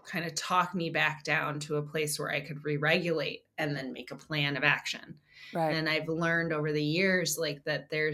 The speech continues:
Speaker 1: is, and, and then I recognized that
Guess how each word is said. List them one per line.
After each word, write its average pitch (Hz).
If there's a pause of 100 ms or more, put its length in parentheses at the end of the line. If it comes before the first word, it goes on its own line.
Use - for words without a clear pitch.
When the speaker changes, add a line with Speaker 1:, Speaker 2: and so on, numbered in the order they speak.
(100)
Speaker 1:
is, 185 (140)
and, 151 (140)
and 165
then 160
I 165
recognized 151
that 147